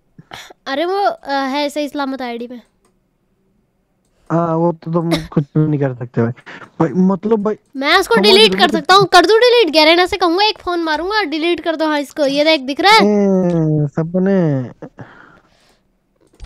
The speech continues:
Speaker 2: भाई, please, please, please, please, please, please। करा तू करा क्या? क्यों, क्यों किया है ऐसा, ये तो बता दो।
Speaker 1: ये गिल्ड के लिए,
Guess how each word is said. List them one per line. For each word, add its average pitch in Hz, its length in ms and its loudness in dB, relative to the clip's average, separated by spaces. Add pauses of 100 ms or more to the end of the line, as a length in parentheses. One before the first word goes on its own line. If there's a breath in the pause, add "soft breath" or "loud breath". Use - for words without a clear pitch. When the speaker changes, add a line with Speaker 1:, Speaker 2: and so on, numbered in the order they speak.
(220)
Speaker 2:
भाई, 135 200 0
please, 135 380 -2
please, - 380 -4
please, 143 320 0
please, 131 380 0
please, 147 280 2
please। 147 280 2 (720 soft breath)
करा 214 260 -6
तू 208 140 -6
करा 196 240 -2
क्या? 160 220 -4
क्यों, 214 320 0
क्यों 214 300 0
किया 175 200 2
है 143 180 -2
ऐसा, 143 160 -4
ये 151 180 0
तो 151 180 -2
बता 139 160 0
दो। 147 180 -2
Speaker 1:
ये 294 200 0
गिल्ड 302 400 2
के 285 200 -2
लिए, 247 260 -2